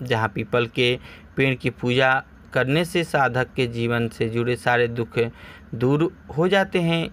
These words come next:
यदि किसी भी आर्थिक परेशानी दूर नहीं हो रही है, तो पीपल की पूजा करने से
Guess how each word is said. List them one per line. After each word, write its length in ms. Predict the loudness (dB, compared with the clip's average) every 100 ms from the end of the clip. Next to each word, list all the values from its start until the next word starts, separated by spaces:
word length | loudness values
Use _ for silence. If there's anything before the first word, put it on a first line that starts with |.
| -2
यदि 260 | 0 0
किसी 320 | -4 -6 -2 0
भी 280 | 0 -2 -2 0
आर्थिक 360 | 0 0 -10 -2
परेशानी 440 | -2 0 0 0
दूर 220 | -2 -4 -2
नहीं 240 | -2 0
हो 140 | 2
रही 220 | 2 2 2
है, 240 | 2 0 -4 -16 -20 -6
तो 80 | -4
पीपल 400 | -2 0 0 0
की 260 | -2 -2 -2
पूजा 320 | -2 0 0
करने 340 | 0 0 0
से 320 | 0 0 0